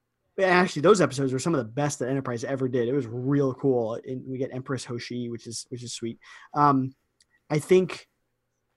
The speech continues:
we'll, we'll have to figure out how, how that all works, you know, because we're in this, anyway, we're in this different time period. Um,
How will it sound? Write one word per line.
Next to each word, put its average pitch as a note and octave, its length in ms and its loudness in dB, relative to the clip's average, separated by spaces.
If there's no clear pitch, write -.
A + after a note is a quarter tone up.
we'll, G3 200 10
we'll F#3 120 6
have F#3 200 2
to F3 80 -2
figure D#3 340 4
out D3 220 6
how, C3+ 600 4
how D#3 200 4
that D#3 180 2
all C#3 260 0
works, - 540 -2
you F3 100 2
know, D#3 220 6
because D3 720 0
we're E3 460 2
in D#3 80 6
this, D3+ 240 0
anyway, D#3+ 540 6
we're F3 160 6
in E3 60 6
this D#3 100 0
different D3 260 0
time C#3+ 180 -2
period. C#3 300 2
Um, E3 240 4